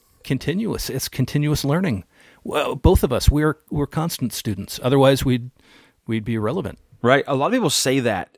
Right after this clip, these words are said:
Speaker 2: I, I've noticed, but not everybody does that. Um, so I, I took a class last week, and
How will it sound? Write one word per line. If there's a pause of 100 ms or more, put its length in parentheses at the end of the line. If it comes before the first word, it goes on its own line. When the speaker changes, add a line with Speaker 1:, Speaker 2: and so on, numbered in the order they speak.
Speaker 2:
I,
I've
noticed,
but
not
everybody
does
that. (360)
Um, (240)
so
I,
I
took
a
class
last
week, (340)
and